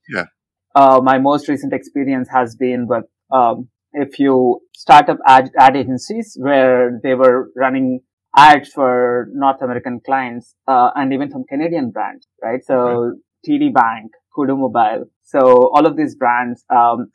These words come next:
Speaker 2: we, we were trying to, uh, serve ads for these brands in North American region to different ethnicities. So it was a really interesting challenge that we faced. <laughs> And, uh,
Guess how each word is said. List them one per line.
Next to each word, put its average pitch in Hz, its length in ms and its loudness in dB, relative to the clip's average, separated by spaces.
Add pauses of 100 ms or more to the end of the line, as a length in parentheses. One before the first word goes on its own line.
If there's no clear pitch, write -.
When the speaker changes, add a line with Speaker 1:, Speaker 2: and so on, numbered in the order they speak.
Speaker 2:
we, 135 180 0
we 131 160 -2
were 131 200 2
trying 127 300 -4
to, 123 340 -4 (260)
uh, 120 460 2 (160)
serve 277 360 0 (140)
ads 127 380 4
for 165 180 -2
these 165 220 -4
brands 175 460 -4 (260)
in 131 200 0
North 131 220 4
American 135 300 -6
region 139 560 -4 (380)
to 135 280 -2
different 165 400 -6
ethnicities. 135 800 -8
So 123 240 -4
it 123 120 -4
was 127 380 -4
a 131 100 0
really 131 300 0
interesting 127 400 -6
challenge 127 420 0
that 113 140 -8
we 113 220 -8
faced. 120 400 -8
<laughs> - 60 -8
And, 123 500 0
uh, 127 240 0